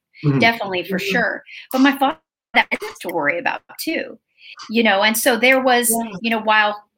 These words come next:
Speaker 2: while they could support somehow my career, a lot of the money that I made as a young actor w-, all went back into being able to
Speaker 1: Wow.
Speaker 2: support, support it.
Speaker 3: Wow.
Speaker 2: And so, you know, um,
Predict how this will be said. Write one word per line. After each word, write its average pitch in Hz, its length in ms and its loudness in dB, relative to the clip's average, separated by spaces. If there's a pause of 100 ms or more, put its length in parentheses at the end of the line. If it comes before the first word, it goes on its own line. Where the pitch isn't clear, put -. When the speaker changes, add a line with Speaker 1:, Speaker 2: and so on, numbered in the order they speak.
(100)
Speaker 2:
while 233 340 2
they 233 240 0
could 185 400 0
support - 640 -4
somehow 202 640 -2
my 151 200 -6
career, 147 560 -4 (340)
a 277 100 2
lot 240 320 2
of 226 100 -8
the 185 420 2
money 208 280 -2
that 190 140 -2
I 175 160 0
made 175 320 -2
as 165 200 -2
a 156 240 -6
young 180 280 -2
actor 165 680 -4 (280)
w-, - 180 -8
all 262 260 6
went 175 200 0
back 165 260 0
into 180 480 -4
being 170 200 -4
able 170 260 0
to 139 80 2
Speaker 1:
Wow. 123 280 6
Speaker 2:
support, - 280 -6 (460)
support 254 520 4
it. - 240 -2
Speaker 3:
Wow. 175 60 -12 (120)
Speaker 2:
And 214 480 0
so, 226 520 2
you 240 80 -4
know, 190 340 -4 (480)
um, 190 460 -4